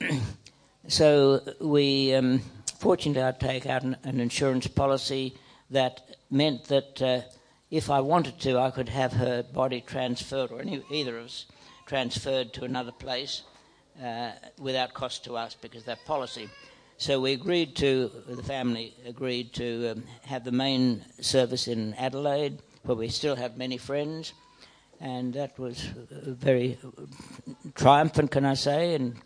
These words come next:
glorious in that sense, with the par-, sadness of the parting, of course. But, but since coming here, <clears throat>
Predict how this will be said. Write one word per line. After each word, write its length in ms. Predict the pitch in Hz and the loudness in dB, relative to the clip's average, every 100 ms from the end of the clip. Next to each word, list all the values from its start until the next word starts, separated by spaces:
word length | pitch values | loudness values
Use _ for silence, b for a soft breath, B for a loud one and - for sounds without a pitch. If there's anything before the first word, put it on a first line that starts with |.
| - - | -20 -14
glorious 520 | 135 139 151 175 180 127 - | 0 4 6 6 4 -2 -2
in 160 | 127 | 0
that 180 | 127 135 | 0 0
sense, 460 | - 139 160 - - _ b b b b b - | -2 -2 -2 -4 -10 _ b b b b b -6
with 200 | 135 123 | -2 0
the 160 | 127 123 | -2 -6
par-, 300 | - 139 127 | -6 -4 -4
sadness 480 | - 131 127 131 - | -2 -2 0 -2 -2
of 60 | 117 | -8
the 60 | |
parting, 360 | - 131 135 131 | -4 -2 0 0
of 100 | 131 | 2
course. 260 | 143 147 - | 4 4 4
But, 280 | 139 - - B B B B B B | 0 0 -12 B B B B B B
but 300 | 156 - - | -6 -6 -4
since 280 | 208 247 - | 0 0 -2
coming 360 | 208 196 170 | -2 0 0
here, 380 | 143 143 127 | 2 4 4
<clears throat> 40 | 143 | 0